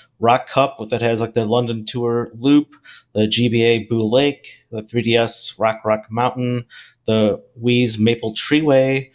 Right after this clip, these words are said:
and also the Moon Cup with the Tour Berlin Byways, D S Peach Gardens, Merry Mountain from Mario Kart Tour, and three D S, uh, Rainbow Road.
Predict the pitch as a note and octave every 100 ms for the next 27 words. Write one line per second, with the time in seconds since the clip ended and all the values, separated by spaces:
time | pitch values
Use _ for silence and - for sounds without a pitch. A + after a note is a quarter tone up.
0 | _ - A2 F#2+ B2 - G#2+ G#2 B2+ C#3+
1 | - B2 A#2 - A2 - A2 A2 A2 _
2 | _ _ - C3 B2 A2 A#2 A#2+ A#2+ A2
3 | A#2+ C3 C3 C3 C3 - - - - _
4 | - A#2+ A#2+ A#2+ - - A#2+ - - B2+
5 | C3 B2+ B2+ B2 - - - A#2 A#2+ A2
6 | A2+ C#3 C#3+ A#2+ A#2+ - A2 A2 A2 A2
7 | G#2+ - D#3+ D#3+ E3 D#3+ - - _ -
8 | A2 A2 A2 A2+ A#2+ A#2+ A#2 A#2 - -
9 | - A2+ A2+ A2+ F#2+ A#2 A#2+ B2 F#2+ G2+
10 | A2+ - F2